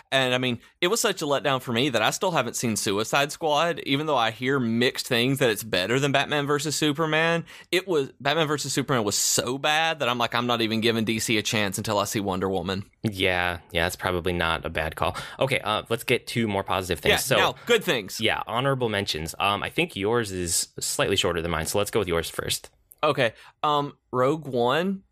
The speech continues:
Speaker 1: is probably in my honorable mentions. I should probably just go ahead and do that. For those of you who were listening to our, uh, Fight Club episode a couple of weeks back where we disagreed more about Star Wars than we've ever disagreed on anything in our lives,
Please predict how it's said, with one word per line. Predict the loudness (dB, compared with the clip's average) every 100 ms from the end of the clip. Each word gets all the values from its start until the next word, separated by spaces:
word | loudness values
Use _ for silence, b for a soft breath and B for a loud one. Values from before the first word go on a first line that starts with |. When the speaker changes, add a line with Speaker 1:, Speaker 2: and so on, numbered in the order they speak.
| _ -8
Speaker 1:
is | -4
probably | -2 0 0 0
in | 2
my | 2
honorable | 2 2 2 2
mentions. | 2 2 0 0
I | 0
should | -2 0
probably | 0 0
just | -2
go | 0 2
ahead | 2 0
and | 0
do | 0 2
that. | 2 2 2 -2
For | -2
those | 2 2 2
of | 2
you | 2
who | 2 2
were | 2
listening | 2 2 2 2 2 0
to | 0 0 0
our, | 0 0 2 2 2 2 2 0
uh, | 2 2 4 2 0 -2
Fight | -4 0 0 0
Club | 0 2 2
episode | -2 -2 0 2 2
a |
couple | 0 -2 0 0
of | 0
weeks | -2 -4
back | 0 2 2 -2 -2
where | 2 2
we | 2 0
disagreed | 2 0 0 0 2 2
more | 2 2
about | 2 0
Star | 0 0 0 2
Wars | 2 0 0
than | 0
we've | 2 2
ever | 2
disagreed | 0 0 -2 0 2
on | 2 2
anything | 0 -2 0 0
in | 0
our | 0
lives, | 0 2 2 2 -2